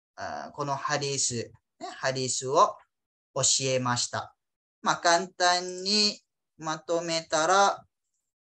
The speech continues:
まあ、五つのは、まあ、イスラムがありますね。屋根があります。その柱は、あ、すみません。イスラム、え、か-、あの、書き打ち間違えました。イスラムですね。イスラムです。で、まあ、一つ目は、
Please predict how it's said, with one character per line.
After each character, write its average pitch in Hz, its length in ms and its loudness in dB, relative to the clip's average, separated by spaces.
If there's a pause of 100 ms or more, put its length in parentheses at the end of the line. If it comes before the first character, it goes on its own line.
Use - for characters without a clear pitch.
ま 151 120 -4
あ、 - 100 -8
五 170 340 -4
つ 175 220 -2
の 156 160 0
は、 208 200 8
ま 185 120 2
あ、 - 60 -4
イ 170 60 2
ス 208 100 2
ラ 269 120 4
ム 202 120 0
が 147 120 4
あ 139 60 4
り 139 120 -2
ま 135 120 -4
す - 80 -8
ね。 277 240 -2
屋 170 180 4
根 156 180 -4
が 131 140 0
あ 131 60 -2
り 139 100 -8
ま 135 180 -2
す。 - 220 -12
そ - 160 -8
の 156 80 -4
柱 208 580 4
は、 190 260 8 (540)
あ、 160 120 0
す - 100 -4
み - 20 -2
ま 151 60 -2
せ 139 100 -4
ん。 - 160 -10
イ 143 80 -2
ス - 160 2
ラ 156 160 4
ム、 147 180 -4
え、 127 140 -6 (200)
か-、 - 200 -10 (500)
あ 85 220 -12
の、 95 440 -12
書 135 100 -8
き - 380 -12
打 135 100 -14
ち 143 160 -6
間 131 80 -6
違 127 240 -4
え - 20 2
ま 127 120 -2
し - 40 -6
た。 113 160 -8
イ 151 60 -4
ス 143 220 2
ラ 139 300 2
ム 143 220 -4
で 120 80 -2
す - 180 -4
ね。 - 140 -18
イ 117 80 -8
ス - 160 -4
ラ 123 120 -4
ム 120 120 -4
で 113 120 -4
す。 - 140 -10 (420)
で、 233 280 4
ま 170 80 0
あ、 151 40 0
一 170 180 -2
つ 196 180 -4
目 190 160 0
は、 226 320 4